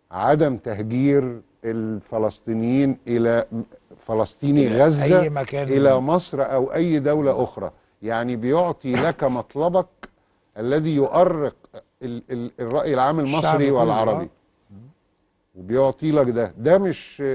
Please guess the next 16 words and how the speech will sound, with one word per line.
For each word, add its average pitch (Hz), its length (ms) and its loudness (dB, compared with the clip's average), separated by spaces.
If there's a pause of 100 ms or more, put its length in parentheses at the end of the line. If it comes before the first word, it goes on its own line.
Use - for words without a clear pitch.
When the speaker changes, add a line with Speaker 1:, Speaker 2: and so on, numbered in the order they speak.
(140)
Speaker 1:
يعني، 123 460 -6
ده 139 100 0
لا 160 260 0
يخرج 165 340 -2 (500)
بالمجان، 117 760 0 (120)
إلا 196 340 2 (520)
إن 113 100 -6
هو 147 460 0 (320)
إدى 120 480 -2 (1120)
وزن 123 480 2
حقيقي 110 600 -10 (320)
للرئيس 107 500 0
عبد 107 140 -2
الفتاح 110 440 -8
السيسي 120 420 -6
بشخصه 147 600 -2